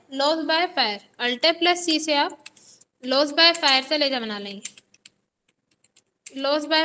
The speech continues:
fire account, Under में आ जाएगा ये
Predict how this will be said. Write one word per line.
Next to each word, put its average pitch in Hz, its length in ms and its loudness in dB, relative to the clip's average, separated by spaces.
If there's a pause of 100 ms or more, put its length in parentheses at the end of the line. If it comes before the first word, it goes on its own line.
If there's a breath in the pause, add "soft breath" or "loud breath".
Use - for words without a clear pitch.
fire 294 320 2 (680)
account, 214 600 -6 (680)
Under 277 340 2
में 349 120 2
आ 330 140 6
जाएगा 302 320 2
ये 311 320 -4